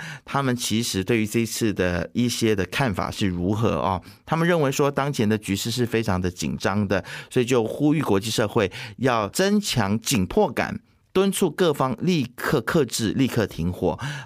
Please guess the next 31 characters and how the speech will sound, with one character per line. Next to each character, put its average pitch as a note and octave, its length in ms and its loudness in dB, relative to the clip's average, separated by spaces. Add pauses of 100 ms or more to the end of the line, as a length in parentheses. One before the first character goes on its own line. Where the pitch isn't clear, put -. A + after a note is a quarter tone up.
(100)
保 F2+ 160 0
护 C3+ 220 0
平 G2+ 280 0
民， G2 260 2 (200)
那 A2 80 0
防 G#2 260 0
止 F#2 380 -2
局 F#2+ 180 -2
势 G2 320 -2
进 D#3 220 0
一 A2 40 2
步 G2+ 180 -2
恶 F#2+ 220 0
化。 F#2 280 -2 (280)
那 D#3+ 360 0
其 F3+ 180 0
实 E3 180 2
中 D#3+ 160 0
国 D3 140 2
也 A#2+ 80 4
表 E2 180 -2
示 C3 160 0
说， A2 300 2 (240)
以 B2+ 160 2
巴 D#3+ 160 2
冲 D#3+ 220 0
突 A#2 180 2
反 F#2+ 260 -2
复 C3+ 160 0
上 B2+ 220 0
演， F#2+ 220 0